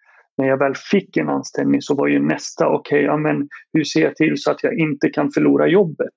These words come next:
Okej, ja, men det var genom att bli fast anställd. Det var ett nytt ord för mig. Fast anställd, okej, då är jag safe. Ja, då är du safe. Okej, vad gör jag för att bli fast anställd? Ja, fortsätt sälj. Ja, you're damn right, jag kommer sälja. Och då fortsatte jag att sälja.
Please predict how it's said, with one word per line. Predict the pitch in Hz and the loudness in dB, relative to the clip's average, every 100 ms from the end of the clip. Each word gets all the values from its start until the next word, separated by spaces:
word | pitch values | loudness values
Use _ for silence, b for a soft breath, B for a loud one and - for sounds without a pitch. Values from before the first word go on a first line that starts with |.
| - | -2
Okej, | 156 - 151 | -2 -2 -2
ja, | 135 | 0
men | 143 147 | 0 0
det | 147 | 0
var | 165 190 | 2 2
genom | 160 143 135 | 2 2 2
att | 139 | 0
bli | 131 127 - | -2 -8 -6
fast | - - - | -4 -4 -4
anställd. | 135 123 - 127 110 | -6 -6 -8 -10 -2
Det | 139 | 0
var | 151 - | 2 0
ett | - | 0
nytt | 160 170 - | -2 -2 -2
ord | 139 - | -2 -2
för | - | -4
mig. | - - - B B _ - | -4 -4 -8 B B _ -6
Fast | - - - | -6 -4 -6
anställd, | - - 135 | -6 -4 -4
okej, | 156 - 123 | -2 -2 0
då | 160 | 0
är | 151 | 0
jag | 131 | -4
safe. | - - 160 123 - - _ b - | -6 -2 -2 -2 -10 -18 _ b -4
Ja, | 151 | 0
då | 202 | 4
är | 185 | 4
du | 143 | 2
safe. | - 135 123 - - B B B | -2 -4 -4 -6 -14 B B B
Okej, | 147 170 | -2 2
vad | 190 | 6
gör | 190 | 6
jag | 190 185 | 6 4
för | - | 0
att | 175 | 0
bli | 175 | -2
fast | - 220 226 - | -2 -6 -4 -6
anställd? | 127 - 131 - | -6 -6 -10 -6
Ja, | 123 - - | -8 -4 -2
fortsätt | 208 190 190 185 | -2 -2 -4 -2
sälj. | - 202 143 139 | -2 0 -2 -4
Ja, | 117 135 175 190 185 | -4 -2 0 0 0
you're | 160 170 175 196 | 0 0 0 0
damn | 214 151 | 0 0
right, | 190 147 - | 0 -2 -4
jag | 135 - | -4 -2
kommer | 165 143 | -4 -2
sälja. | 156 160 170 - B B B B _ | 0 0 -2 -4 B B B B _
Och | 156 151 | 2 4
då | 175 | 4
fortsatte | 180 202 - 220 208 151 | 4 2 2 -2 0 0
jag | 117 | 0
att | |
sälja. | - 120 113 - | -2 -6 -6 -12